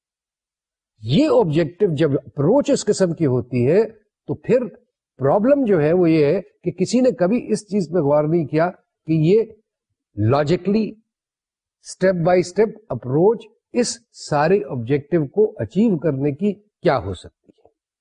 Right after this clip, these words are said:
اب جس وقت ہم کمپیوٹرائزیشن کرتے ہیں تو کمپیوٹرائزیشن کے اندر لاجیکل موومنٹ جو ہے اور ریزننگ اور اسٹیپ بائی اسٹیپ اپروچ بیکمز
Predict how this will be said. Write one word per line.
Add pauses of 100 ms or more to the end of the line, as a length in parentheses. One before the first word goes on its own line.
(400)
اب
جس
وقت
ہم
کمپیوٹرائزیشن
کرتے
ہیں
تو
کمپیوٹرائزیشن
کے (120)
اندر (680)
لاجیکل (300)
موومنٹ
جو
ہے (1500)
اور (500)
ریزننگ (540)
اور
اسٹیپ
بائی
اسٹیپ (120)
اپروچ (560)
بیکمز